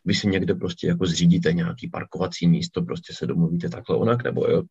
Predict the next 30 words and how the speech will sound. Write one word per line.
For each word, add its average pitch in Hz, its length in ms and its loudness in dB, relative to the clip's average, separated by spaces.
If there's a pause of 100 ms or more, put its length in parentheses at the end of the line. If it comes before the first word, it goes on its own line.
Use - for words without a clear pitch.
(160)
pořád 95 200 4
mluvím 95 160 2
o 87 40 -2
tom 101 140 2
parkování, 87 560 2
ale 87 140 -6 (340)
těch 85 140 -2
příkladů 90 360 2
je 85 60 4
samozřejmě 90 360 4
spousta. - 440 0 (240)
Šedá 87 320 6
ekonomika 85 520 4
třeba, - 340 -4 (180)
no. 120 200 0 (600)
Že 95 80 2
prostě 85 380 2 (280)
vytvoříte 120 540 6
vlastně 104 280 2
nějakou 101 220 2
šedou 98 260 4
ekonomiku, 95 680 2 (300)
eh, 80 220 2
zaměstnáte 98 560 4
se 104 140 0
na 87 100 4
černo 98 360 2
nebo 101 180 2
něco, 120 280 2
no. 170 420 0